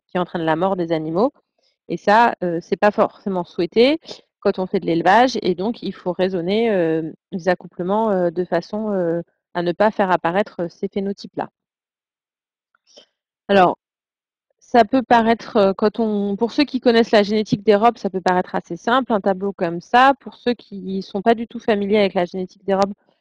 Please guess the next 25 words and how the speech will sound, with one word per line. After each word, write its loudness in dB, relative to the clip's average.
ça 0
peut -6
paraître, -2
euh, -2
un -2
petit -10
peu -4
compliqué -2
et -2
ça -6
peut -10
paraître -6
aussi -14
un -6
peu -8
chinois. -2
Donc, 0
on -2
va 4
prendre -2
un 2
exemple, 0
euh, 0
d'une -2
ro-, -2